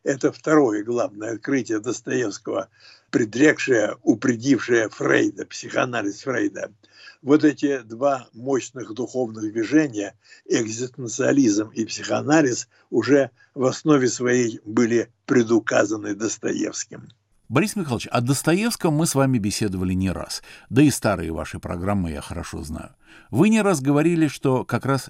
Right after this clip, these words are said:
Speaker 2: экзистенциальная философия и психоанализ сильно снизили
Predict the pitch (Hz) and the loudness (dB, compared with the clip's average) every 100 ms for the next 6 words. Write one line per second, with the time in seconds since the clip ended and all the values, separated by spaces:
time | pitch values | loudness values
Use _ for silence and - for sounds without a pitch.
0 | - 123 113 113 - 123 - 147 190 185 | -4 -2 0 -2 0 -2 0 2 2 2
1 | 104 82 90 85 85 98 - 82 82 - | 0 -2 -6 -8 -6 -8 -10 -12 -12 -6
2 | 123 - 107 113 175 180 90 - - - | -4 -2 -2 0 2 0 -2 -8 -20 -20
3 | - - - 180 180 156 143 - 143 160 | -18 -8 0 2 4 4 2 0 2 4
4 | 139 95 85 76 | 4 2 -2 -4